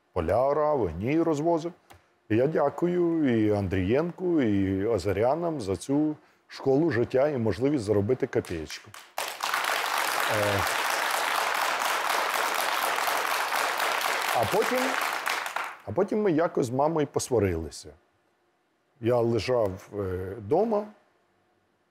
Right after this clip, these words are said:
в квартирі, у нас була однокімнатна квартира, мама отримала.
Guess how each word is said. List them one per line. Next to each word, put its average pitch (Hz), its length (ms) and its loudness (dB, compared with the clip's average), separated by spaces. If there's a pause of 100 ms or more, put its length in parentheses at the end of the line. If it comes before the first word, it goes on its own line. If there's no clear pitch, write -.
(180)
в - 140 -6
квартирі, 160 400 2
у 139 80 0
нас 98 160 0
була 95 220 2
однокімнатна 92 640 -4
квартира, 175 440 0
мама 165 340 2
отримала. 135 460 0